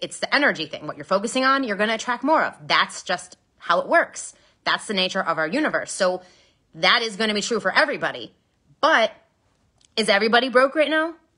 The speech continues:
Is everybody not having their dream job? Is everybody whatever you're telling yourself about why you don't have the thing you want?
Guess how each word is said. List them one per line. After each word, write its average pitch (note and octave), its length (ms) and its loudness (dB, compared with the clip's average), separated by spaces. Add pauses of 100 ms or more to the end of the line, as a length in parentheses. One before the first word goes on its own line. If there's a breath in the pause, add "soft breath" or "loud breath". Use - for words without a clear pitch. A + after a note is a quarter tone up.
Is G#3 240 -4
everybody C#4 480 2
not A#3 200 4
having C4 280 -2
their C4 100 2
dream B3+ 260 0
job? C#4+ 320 -2
Is F#3+ 200 -6
everybody C4 440 0
whatever A3+ 600 2
you're A3 320 0
telling A3 260 -2
yourself A#3 320 -4
about F3+ 220 -2
why D3+ 140 -2
you G3 40 -2
don't F#3+ 140 -6
have G3 120 -2
the F#3+ 60 -2
thing F#3 140 -6
you E3+ 100 -6
want? A#3 220 -2